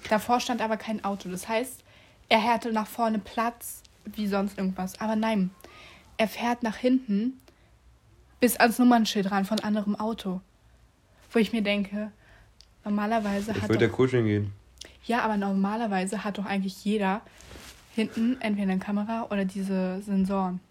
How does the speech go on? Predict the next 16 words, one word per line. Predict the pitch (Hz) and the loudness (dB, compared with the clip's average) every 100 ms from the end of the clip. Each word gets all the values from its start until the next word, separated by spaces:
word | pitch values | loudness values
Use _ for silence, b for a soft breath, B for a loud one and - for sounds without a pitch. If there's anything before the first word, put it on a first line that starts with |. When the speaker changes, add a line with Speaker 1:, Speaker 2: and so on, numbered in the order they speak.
| _ - | _ 0
Speaker 1:
oder? | 196 208 277 - - _ _ _ B B B B 107 95 B B B B B B B B - | 4 6 4 0 -20 _ _ _ B B B B -6 -6 B B B B B B B B 4
Okay, | 233 208 190 - | 6 8 4 8
Speaker 2:
Aber | - 123 | 10 12
Speaker 1:
wenn | 113 | 12
Speaker 2:
das | 113 123 - | 12 12 12
Speaker 1:
nicht, | 339 370 | 12 10
dann | 311 | 10
bemerkt | 269 254 269 311 | 12 12 12 12
man | 262 | 8
es | 247 - | 8 4
doch | 233 | 2
trotzdem. | - 240 254 - 190 180 B B B | 4 4 4 2 4 2 B B B
Und | - 226 | 2 6
weißt | 262 262 | 6 6
du, | 254 | 2
was | 254 - | 2 0